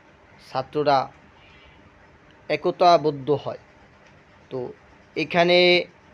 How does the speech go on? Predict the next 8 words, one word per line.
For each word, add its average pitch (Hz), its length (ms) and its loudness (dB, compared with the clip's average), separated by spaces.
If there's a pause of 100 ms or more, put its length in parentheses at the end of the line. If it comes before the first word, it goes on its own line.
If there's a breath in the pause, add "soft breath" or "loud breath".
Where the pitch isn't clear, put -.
(460)
যদি 156 480 -4 (1000)
ছাত্র 143 420 -8
রাজনীতি 147 680 -2 (180)
না 139 240 -2
চলে, 135 420 -6 (1300)
তো 147 280 -2 (280)
মেধাবী, 147 480 -2
মেধাবী 147 520 -2